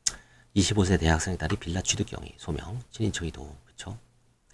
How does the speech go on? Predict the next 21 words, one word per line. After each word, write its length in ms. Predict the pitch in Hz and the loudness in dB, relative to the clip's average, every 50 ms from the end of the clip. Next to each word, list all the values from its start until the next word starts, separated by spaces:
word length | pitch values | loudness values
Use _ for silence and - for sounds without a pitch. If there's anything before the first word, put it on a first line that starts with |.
| - _ _ _ _ _ _ _ _ _ _ _ _ _ _ _ _ _ _ - | -20 _ _ _ _ _ _ _ _ _ _ _ _ _ _ _ _ _ _ -14
이거 140 | - 73 76 | -10 -8 -6
실제 280 | - - 110 - - | -4 -2 -4 -2 -2
제가 380 | 82 80 80 76 73 67 69 76 80 | -2 -2 -2 -2 0 -2 -2 -4 -6
한 140 | 87 95 85 | -6 -4 -4
사례입니다. 440 | - - - 95 80 73 - 73 | -4 -4 -6 -6 -6 -6 -6 -6
아직도 260 | 76 - - - - 90 | -6 -8 -8 -6 -6 -6
기억납니다. 640 | - - 76 73 69 - - - - - - - _ _ _ _ _ _ _ _ _ _ _ _ _ _ _ _ _ _ | -4 -4 -6 -6 -6 -8 -14 -16 -20 -20 -20 -20 _ _ _ _ _ _ _ _ _ _ _ _ _ _ _ _ _ _
그쵸? 260 | - - - 95 104 - _ _ _ _ _ _ _ _ _ _ _ _ _ _ - - - - _ _ _ _ _ _ _ | -20 -16 -14 -14 -14 -16 _ _ _ _ _ _ _ _ _ _ _ _ _ _ -8 -8 -8 -8 _ _ _ _ _ _ _
코로나 320 | - - 110 117 113 107 | 4 6 8 10 10 10
이 100 | 92 80 | 8 8
년 120 | 80 85 82 | 8 6 6
동안 240 | 85 87 92 92 | 4 2 2 4
민-, 320 | 85 78 85 90 101 98 95 | 6 6 8 6 6 4 4
민형사 420 | 90 90 92 95 95 92 90 87 | 6 6 6 6 4 4 2 0
실무와 300 | 85 90 95 87 87 95 98 | 2 4 4 2 2 2 -2
파산 280 | - - 117 107 120 113 | 0 0 4 6 6 6
실무의 320 | 98 110 110 110 120 139 | 8 6 6 6 6 4
변화, 220 | 120 - - - - - _ _ _ _ _ | 2 2 -2 -8 -8 -16 _ _ _ _ _
그쵸? 220 | _ - 85 95 - - _ _ _ _ _ _ _ _ | _ -16 -16 -16 -16 -18 _ _ _ _ _ _ _ _
민형사는 580 | - 98 104 117 123 123 117 95 95 104 123 127 | 6 8 10 10 10 8 6 4 2 2 2 2
아주 280 | 117 98 - 127 117 | 0 4 4 4 4